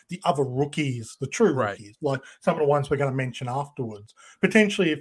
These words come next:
Speaker 1: she was being compared to those, you would look at it more favorably than, "Oh, yeah, she was struggling to keep up with Natsuki Taiyo of all
Speaker 2: Mm.
Speaker 1: people," or, you know, get, being outshone by Yuzuki Aikawa. Well, yeah,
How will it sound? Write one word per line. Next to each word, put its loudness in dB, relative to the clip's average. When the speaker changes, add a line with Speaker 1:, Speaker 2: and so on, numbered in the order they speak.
Speaker 1:
she -4
was -4
being -6
compared -4
to -10
those, -2
you 6
would 4
look 4
at 6
it 2
more 2
favorably 2
than, 0
"Oh, 4
yeah, 2
she -6
was -4
struggling -2
to -6
keep -6
up -4
with -6
Natsuki -6
Taiyo -4
of -8
all -4
Speaker 2:
Mm. -20
Speaker 1:
people," -8
or, 4
you -2
know, -4
get, 2
being 4
outshone 0
by 2
Yuzuki -4
Aikawa. -2
Well, -2
yeah, 4